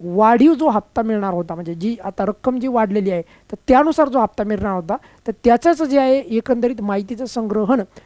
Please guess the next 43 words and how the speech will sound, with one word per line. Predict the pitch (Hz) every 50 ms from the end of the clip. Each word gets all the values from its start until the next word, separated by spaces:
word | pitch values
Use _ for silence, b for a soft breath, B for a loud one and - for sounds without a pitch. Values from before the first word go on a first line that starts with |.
| B B B
अपडेट | - 180 202 185 185 214 190 311 330 339 - -
केलं | 311 269 262 254
जात | 226 226 208 -
असेल | 214 202 - 247 220
मागे, | 214 202 185 180 175 214 269 b b b b b -
तर | 208 _ _ -
तेही | 220 214 214 170 226 277 269
एक | 262 - _
कारण | - 202 185 175
असू | 170 160 - -
शकतं. | - - _ - 156
म्हणजे | 151 165 190 - -
टेक्निकल | 240 247 - - 262 262 220 285 277
कारणाच्या | - - 240 240 233 233 220 - 220
सोबत | - 233 214 254 - -
तेही | 214 196 214
कारण | 214 - 202 185 190 180
असू | 180 - -
शकतं | - _ - 302 302 b b b b b
आणि | 196 208 214
एकंदरीत | 220 - 233 220 220 226 226 226 - -
त्यामुळेच | 220 202 208 214 240 254 -
हा | - 214 202 214 185
हप्ता | - 196 _ - - 180
जो | 180 202
आहे, | 254 -
पुढे | - 254 202 185
पुढे | 185 202 196 -
जात | 208 190 175 - 175
असावा. | 170 - - 156 151 143 - b b b b b b
या | 202 180 214 226
व्यतिरिक्त | 247 262 - 285 262 - - 285
असं | 254 - - 269 -
as | 220 226 185 - - - 311
such | 320 - - - _
किंवा | - 247 254 247 254
काही | 262 - 240 240 262 262
असं | 233 - - 269 285 b b b b b b 175
ढोबळ | 170 196 220 202 254 285
कारण | 294 - 269 269 277 277
नाही | 277 277 277 254 233
आहे | 220 220 - b b b b -
की | 226